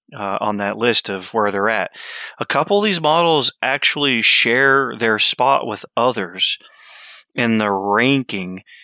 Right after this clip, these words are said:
And when you look at the total cost of the model, you can actually see that, um, it may be, it may be cheaper.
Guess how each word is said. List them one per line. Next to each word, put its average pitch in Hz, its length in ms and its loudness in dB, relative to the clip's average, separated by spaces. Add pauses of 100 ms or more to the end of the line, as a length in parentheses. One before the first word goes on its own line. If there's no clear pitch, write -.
(140)
And 127 560 0
when 120 160 -2
you 117 100 0
look 135 220 -2
at 190 80 -4
the 120 80 -2
total 135 460 -2
cost - 440 0
of 117 60 -10
the 104 100 -4
model, 107 640 2
you 101 140 -8
can 113 240 -6
actually 113 560 -2
see 110 500 -2 (880)
that, 101 400 -2
um, 92 460 -4 (1400)
it 127 160 -2
may 117 320 0
be, 107 440 -2 (400)
it 113 140 -2
may 123 260 2
be 131 380 0 (1400)
cheaper. 107 880 0